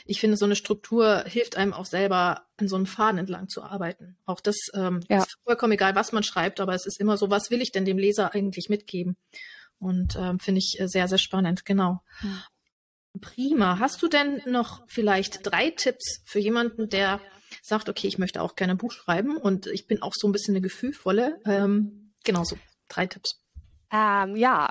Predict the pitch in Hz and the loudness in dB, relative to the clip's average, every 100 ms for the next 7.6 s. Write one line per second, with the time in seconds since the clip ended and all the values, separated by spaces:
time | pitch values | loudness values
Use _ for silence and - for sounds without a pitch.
0 | 185 226 - 196 156 170 - 196 202 214 | -2 -6 0 -2 0 -6 -6 -2 0 0
1 | 196 180 185 208 254 - - 185 - 214 | 0 -2 -2 -6 -6 -8 -2 -2 -2 -2
2 | 247 294 294 262 247 - - 311 - - | 0 4 4 2 -2 -6 0 2 4 2
3 | - 226 240 254 622 311 - 311 311 269 | 4 4 4 2 2 0 2 2 0 -2
4 | 508 480 403 302 - - 226 226 254 - | -4 -6 -8 -12 -16 -4 0 0 0 2
5 | 269 294 294 262 262 - 294 - 262 - | 4 6 6 4 2 -4 -14 2 2 6
6 | 269 220 - 196 202 202 190 214 226 240 | 4 2 -2 0 2 2 2 0 0 -2
7 | 220 214 208 - 240 226 | 0 2 0 0 2 4